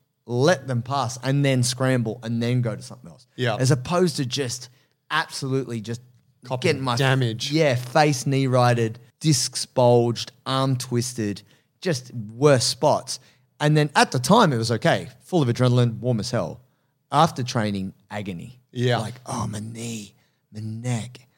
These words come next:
Speaker 1: And then just the psychology of trying to work through it of, like,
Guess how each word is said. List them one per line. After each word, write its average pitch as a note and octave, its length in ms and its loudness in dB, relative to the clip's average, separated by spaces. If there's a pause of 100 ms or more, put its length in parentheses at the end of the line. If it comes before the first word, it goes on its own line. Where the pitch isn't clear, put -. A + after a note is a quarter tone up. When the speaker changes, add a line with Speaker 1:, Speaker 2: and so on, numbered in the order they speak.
(240)
Speaker 1:
And B2+ 160 2
then C3 200 4
just B2 460 -2
the B2 80 -6
psychology B2+ 760 2
of A2 120 -6
trying B2+ 240 -2
to B2 60 0
work A2+ 260 -2
through C3+ 280 -2
it A#2 60 0
of, G#2+ 120 -4
like, G2+ 240 -4